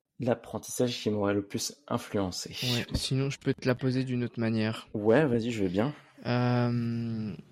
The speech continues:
Speaker 2: qui sera plus en lien, du coup, avec ce que tu fais.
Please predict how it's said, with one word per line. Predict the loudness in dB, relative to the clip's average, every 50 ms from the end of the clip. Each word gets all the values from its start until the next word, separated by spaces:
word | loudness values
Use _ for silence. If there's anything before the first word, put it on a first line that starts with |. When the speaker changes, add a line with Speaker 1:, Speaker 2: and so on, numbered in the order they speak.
| -18 _ -12 -12 -12 -12 -20 -20 -20 -20 -20 -20 -20 -20 -18 -16 -14 -12
Speaker 2:
qui | -10 -8
sera | -6 -4 0 0 0
plus | 0 -2 -4 -4 -2
en | -2 -2
lien, | 0 0 0 0 0
du | -2 -4 -4
coup, | -2 2 2
avec | 4 2 2 0
ce | -6 -6
que | -6 -6
tu | -6 -6 -8 -8
fais. | -6 -4 0 0 0 0